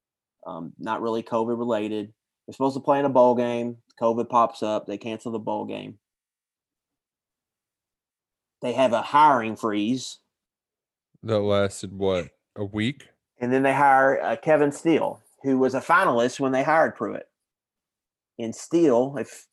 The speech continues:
Speaker 1: some people remember who fo-, that following the coaching search, he tried to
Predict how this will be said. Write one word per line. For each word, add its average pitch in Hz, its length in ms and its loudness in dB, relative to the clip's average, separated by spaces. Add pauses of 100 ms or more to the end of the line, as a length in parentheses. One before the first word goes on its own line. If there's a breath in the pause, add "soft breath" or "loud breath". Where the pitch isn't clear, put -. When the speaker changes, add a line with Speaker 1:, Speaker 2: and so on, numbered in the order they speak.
(100)
Speaker 1:
some 127 200 -4
people 131 220 2
remember 123 640 4
who 120 60 -10
fo-, 80 260 -6
that 117 160 -4
following 117 260 6
the 113 80 -8
coaching 143 300 -4
search, 113 280 -4
he 139 140 -2
tried 117 300 0
to 113 220 -4